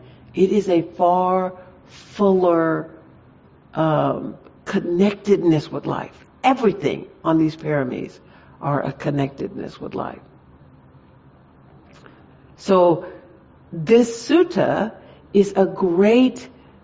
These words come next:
kind of pointing towards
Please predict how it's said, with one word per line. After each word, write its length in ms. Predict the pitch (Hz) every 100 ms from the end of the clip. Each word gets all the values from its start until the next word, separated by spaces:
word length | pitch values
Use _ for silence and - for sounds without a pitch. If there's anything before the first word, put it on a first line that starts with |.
| - - -
kind 400 | - 226 254 254
of 320 | 226 - -
pointing 1000 | - - 339 381 - 202 156 143 160 190 - - - -
towards 840 | - 220 202 202 202 202 190 185